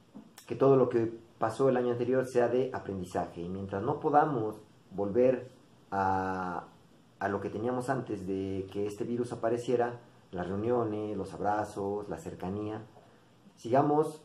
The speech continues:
cuidándonos. Recuerda, cuidándote tú, nos cuidas a todos y podamos, eh, lograr las metas. En lo académico, en lo social,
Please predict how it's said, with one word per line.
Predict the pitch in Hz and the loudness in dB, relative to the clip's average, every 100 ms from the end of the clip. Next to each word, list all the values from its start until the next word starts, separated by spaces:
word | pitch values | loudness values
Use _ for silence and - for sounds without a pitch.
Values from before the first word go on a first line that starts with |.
| - | -2
cuidándonos. | 113 135 143 104 92 | 2 4 2 -2 -4
Recuerda, | 95 123 127 101 | -2 0 2 0
cuidándote | 104 120 120 117 | -2 -2 -4 -6
tú, | - 139 | -2 -2
nos | 131 107 | -2 -2
cuidas | 113 110 120 | -2 -2 -4
a | |
todos | 147 151 156 165 - - - - - | 0 4 4 2 -4 -20 -20 -20 -6
y | 127 131 139 - - - - | 0 2 0 -4 -18 -20 -4
podamos, | 107 113 120 117 - - | 0 2 0 -2 -6 -8
eh, | 95 95 90 - | -4 -4 -6 -10
lograr | - 104 113 113 | -2 0 2 0
las | 107 | -2
metas. | 92 - - - - - - - | -4 -8 -14 -20 -20 -20 -20 -14
En | 90 | -10
lo | 82 | -8
académico, | 85 110 135 123 - 117 117 113 113 - | -4 0 0 0 2 4 6 4 0 -2
en | 92 | -6
lo | 82 | -6
social, | 82 - 127 120 120 120 117 | -8 -6 4 6 6 4 0